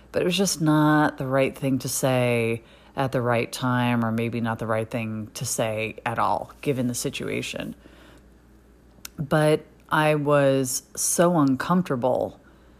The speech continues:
um, with that information, and I was young, and I didn't know how to respond,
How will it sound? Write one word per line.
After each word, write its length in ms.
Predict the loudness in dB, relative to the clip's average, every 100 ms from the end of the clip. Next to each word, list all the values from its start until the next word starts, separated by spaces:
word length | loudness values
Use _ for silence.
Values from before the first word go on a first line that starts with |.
| -20 -20 -20 -20 -2
um, 640 | 2 4 4 2 0 -4 -12 -4
with 200 | 0 2
that 120 | 2
information, 960 | 2 0 0 0 0 0 -4 -4 -6 -8 -14 -20 -20 -20 -20 -20 -20 -20 -20 -20 -2
and 220 | 2 4
I 100 | 4
was 180 | 2 2
young, 440 | 2 2 -2 -8 -16 -20 _ _ _ _ _ -6 0
and 200 | 4 4
I 100 | 4
didn't 240 | 2 2
know 80 | 2
how 140 | 2
to 60 | 0
respond, 540 | -2 -4 -4 -4 -10